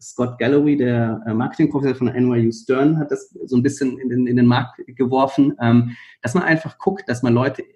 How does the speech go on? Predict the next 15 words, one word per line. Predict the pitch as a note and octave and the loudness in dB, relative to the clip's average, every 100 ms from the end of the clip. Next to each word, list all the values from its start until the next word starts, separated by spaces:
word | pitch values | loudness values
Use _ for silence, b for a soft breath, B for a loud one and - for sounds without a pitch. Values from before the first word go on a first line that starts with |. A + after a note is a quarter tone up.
| _ _ | _ _
wirklich | - C#3+ - - - _ | -2 -2 0 -2 -4 _
perfekt | C3+ - F#3 - - | -10 -2 -2 -2 -2
bedient, | D#3 A#2+ D3+ E3+ F3 - | -2 0 4 4 2 -6
äh, | C#3 B2+ | -8 -4
über | - D3 | 0 4
den | D3 C#3+ | 4 2
einzelnen | B2+ D3+ C#3+ C3+ | -2 -2 -4 -4
Kauf | B2 B2+ | -6 -6
hinweg, | C3+ A2 A#2+ - - | 0 0 0 -2 -14
äh, | - A#2 | -14 -10
langfristig | - C#3+ - A#2+ - A#2+ | -4 -4 -6 -10 -8 -6
denkt, | A#2+ B2 B2+ - _ b b b - | 0 0 0 -10 _ b b b 0
und | B2 | 0
da | A2 | 2
einfach | A#2+ A#2+ | -2 -4